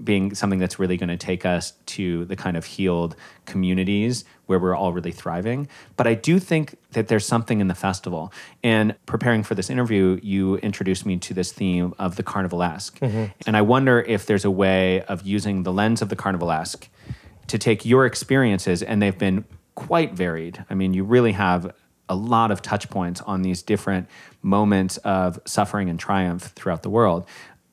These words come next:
Speaker 1: Can we revive the festival as a vehicle for social change in a meaningful way? Is the festival still valuable?
Speaker 2: I think it's the only way forward.
Speaker 1: Good. Let's do it.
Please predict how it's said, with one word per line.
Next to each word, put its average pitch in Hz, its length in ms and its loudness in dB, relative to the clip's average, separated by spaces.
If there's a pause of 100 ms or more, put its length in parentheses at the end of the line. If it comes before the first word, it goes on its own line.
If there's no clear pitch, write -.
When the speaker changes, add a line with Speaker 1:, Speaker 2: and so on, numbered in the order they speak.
(280)
Speaker 1:
Can 143 360 2
we 135 340 -2 (440)
revive 107 640 2
the 98 80 -2
festival 127 720 -2
as 101 160 -6
a 92 60 0
vehicle 101 560 0
for 110 160 -8
social 98 360 -6
change 98 380 -4
in 90 80 0
a 87 40 0
meaningful 92 560 -2
way? 85 420 -4 (100)
Is 110 140 0
the 120 100 2
festival 127 380 0
still 131 180 -4
valuable? 127 480 -2 (800)
Speaker 2:
I 113 80 2
think 131 160 4
it's - 80 -2
the 117 120 4
only 104 160 2
way 92 180 0
forward. 110 400 0 (640)
Speaker 1:
Good. 131 440 4 (120)
Let's 117 240 0
do 113 220 4
it. 85 200 -6